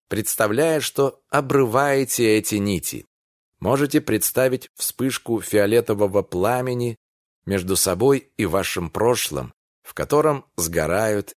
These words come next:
эти нити. Скажите себе: «Я беру из прошлого то, что служит мне во благо в настоящем.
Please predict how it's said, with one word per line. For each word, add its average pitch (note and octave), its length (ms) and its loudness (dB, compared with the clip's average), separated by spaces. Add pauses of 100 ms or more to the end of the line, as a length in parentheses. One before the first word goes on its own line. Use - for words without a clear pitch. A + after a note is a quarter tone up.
эти E2+ 580 -4
нити. D2 540 -8 (520)
Скажите C3+ 540 0
себе: C2+ 440 -4 (300)
«Я C#3 240 4
беру B2+ 320 4
из B2+ 160 0
прошлого A2+ 640 2
то, D3 540 -2
что - 320 0
служит C3 580 -2
мне A2+ 240 0
во G2 180 2
благо A2+ 600 0
в F#2 100 -6
настоящем. F2+ 960 -4